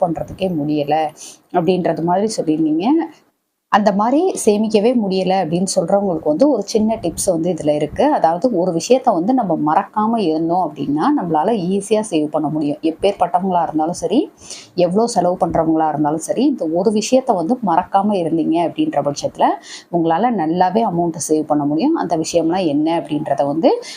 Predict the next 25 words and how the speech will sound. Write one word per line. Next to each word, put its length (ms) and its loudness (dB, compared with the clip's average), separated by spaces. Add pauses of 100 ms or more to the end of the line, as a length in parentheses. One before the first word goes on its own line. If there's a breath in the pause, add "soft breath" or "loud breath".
இந்த 160 0
வீடியோல 360 0
சொல்லியிருக்கேன். 420 0
So 140 -6
வீடியோ 300 0
வந்து 200 0
ஸ்கிப் 280 -6
பண்ணாம 300 0
ஃபுல்லா 240 0
பாருங்க, 260 0
ரொம்ப 220 0
ரொம்ப 180 -2
யூஸ்ஃபுல்லா 380 -2
இருக்கும். 260 2
அதோட 180 2
இந்த 140 0
வீடியோக்கு 380 -2
ஒரு 160 -2
லைக் 200 -2
ஒண்ணு 180 -2
கொடுத்துட்டு 320 -2
இப்ப 140 0
வாங்க 280 0
வீடியோக்குள்ள 400 -4
போலாம். 340 0